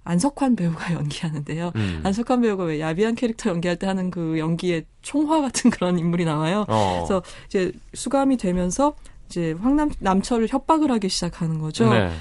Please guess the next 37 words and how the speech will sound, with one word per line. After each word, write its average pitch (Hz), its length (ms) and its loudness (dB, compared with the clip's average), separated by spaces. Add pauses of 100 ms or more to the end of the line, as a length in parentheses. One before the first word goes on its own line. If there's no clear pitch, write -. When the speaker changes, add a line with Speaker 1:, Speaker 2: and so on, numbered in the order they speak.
Speaker 1:
근데 233 140 0
그 - 100 0
내용은 208 380 4
뭐냐면, 185 440 0
"지금 233 360 2
네가 190 260 -2
뭐," 165 160 -4 (640)
왜 196 220 2 (220)
교도소에는 277 560 2
그런 214 240 0
게 185 80 0
있잖아요. 160 480 -4
저는 185 260 -2
모릅니다만, 208 560 2
아무튼 165 160 -4
영화에서 247 460 4
묘사하는 208 480 0
바에 185 140 -4 (200)
따르면 180 480 -2 (480)
강력범일수록 240 1120 2
약간 175 640 -4
목소리가 202 500 -2
크다고 269 380 -2
해야 233 140 2
되나? 165 240 -2
죄수들 143 320 2
Speaker 2:
예, 131 40 6
예, - 40 4
Speaker 1:
사이에서 208 540 2
Speaker 2:
예, 190 120 0
예, 170 60 -8
예. 165 40 -8
Speaker 1:
좀 185 200 -4
떠받들어지고 233 800 -2
좀 165 240 -8 (260)
다른 202 280 0
죄수들이 185 520 -4